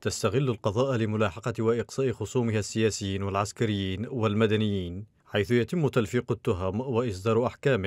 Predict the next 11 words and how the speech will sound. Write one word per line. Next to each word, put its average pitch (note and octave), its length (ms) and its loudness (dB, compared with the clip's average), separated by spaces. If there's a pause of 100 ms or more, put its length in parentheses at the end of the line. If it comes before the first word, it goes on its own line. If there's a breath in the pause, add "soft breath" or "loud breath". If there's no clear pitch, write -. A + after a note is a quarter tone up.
(160)
جائرة A#2 640 0
بحقهم G2+ 1080 -2
في A#2 200 2
محاكمات A#2+ 720 0 (240)
صورية A#2 500 2 (400)
تفتقر C3 540 0
إلى C3 280 2
أدنى A2+ 220 0
معايير G#2+ 440 2
العدالة G2+ 580 0
والنزاهة G2 760 0